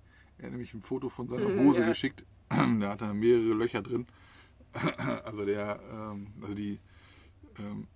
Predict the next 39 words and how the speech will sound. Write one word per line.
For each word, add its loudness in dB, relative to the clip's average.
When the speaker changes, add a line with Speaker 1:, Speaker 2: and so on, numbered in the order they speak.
Speaker 1:
<clears throat> 0
ja, -4
beißen 0
da -6
schon -8
ordentlich -2
in, -8
Speaker 2:
Ja. -10
Speaker 1:
in, -8
Speaker 2:
Die -6
Speaker 1:
in -4
Speaker 2:
haben -2
ja 0
Speaker 1:
die, -2
Speaker 2:
bei 0
Speaker 1:
in -4
Speaker 2:
mir 2
Speaker 1:
die 2
Speaker 2:
auch 0
Speaker 1:
Hose. -2
Speaker 2:
das -8
kaputt -12
gemacht. -8
Speaker 1:
Ja, -2
genau. -8
Und, -12
ähm, -10
er -10
hat -14
sich -14
auch -14
schon -14
mal -8
eine -4
neue -4
Hose -2
jetzt -2
gekauft, -6
deswegen. -6